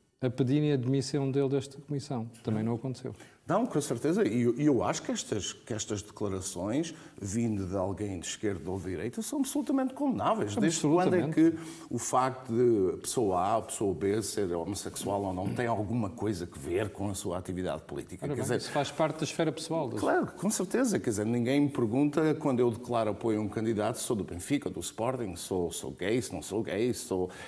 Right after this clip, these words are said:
Speaker 2: pá, quer dizer, é uma coisa absolutamente, quer dizer, a, a própria utilização da adjetivação, quer dizer, é em si todo um programa, eh, de homofobia, eh, e, e que, aliás, vem, eh, como estavas a dizer, vem no seguimento de declarações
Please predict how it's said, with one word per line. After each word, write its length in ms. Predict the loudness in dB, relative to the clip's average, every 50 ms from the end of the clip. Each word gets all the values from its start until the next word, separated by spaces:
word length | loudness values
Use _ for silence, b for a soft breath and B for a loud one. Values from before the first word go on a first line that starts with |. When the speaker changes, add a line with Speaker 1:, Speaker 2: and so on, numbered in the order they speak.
| B B -4
Speaker 2:
pá, 280 | -2 0 0 0 0
quer 140 | -2 -2 0
dizer, 120 | 0 2 2
é 60 | 2
uma 100 | 2 0
coisa 240 | 0 0 0 0 2 0
absolutamente, 760 | 0 0 -2 -4 -2 -2 0 0 2 2 2 2 2 0 -2
quer 120 | -4 -4
dizer, 320 | -2 0 0 0 0 0 0
a, 220 | 0 0 -2 -4
a 20 | -4
própria 440 | -4 -2 -2 -2 0 2 2 2
utilização 720 | 2 2 2 2 0 0 2 2 0 -2 0 0 0 0
da 120 | 0 0 0
adjetivação, 840 | 0 0 -2 -4 -4 -6 -8 -6 -6 -4 -4 -2 -2 0 -2 -2 B B B B B B
quer 100 | -4 0
dizer, 260 | 2 2 2 2 2
é 80 | 2 2
em 240 | 4 4 4 4 4
si 220 | 4 2 0 0 0 0 2 2 0 0 0
todo 300 | 2 2 2 4 2 2
um 80 | 0 0
programa, 800 | 0 -2 -2 -2 -2 -2 -4 -4 -2 0 0 2 2 2 0 B B B B B B B B B
eh, 180 | 0 2 2 2
de 180 | 2 2 2
homofobia, 920 | 4 4 4 2 2 2 0 -2 -4 -6 -6 -4 -4 -2 -2 -2 -2 -2 -4 B B B B B B B -2
eh, 280 | 0 2 2 2 2 0
e, 400 | -2 -2 0 0 2 2 2 0
e 100 | -2 -4 -8 -14 -20 -18
que, 140 | -4 0 2
aliás, 320 | 4 6 6 4 4 4 2
vem, 460 | 2 4 4 4 4 2 0 -4 -4 -2 -2
eh, 800 | 0 0 -2 -2 -4 -4 -2 -4 -4 -4 -4 -4 -4 -6 -8 -8 -6
como 180 | -4 -4 -4
estavas 400 | -4 -2 -2 0 0 0 0 0
a 40 | 0
dizer, 320 | -2 0 0 2 2 2
vem 140 | 2 2 2
no 180 | 4 4 2 0
seguimento 640 | -2 -4 -2 0 0 2 2 2 2 0 0 -2 -2
de 300 | 0 2 4 4 4 4
declarações 960 | 4 2 2 2 2 0 0 2 2 0 -2 -2 -2 0 0 0 0 -2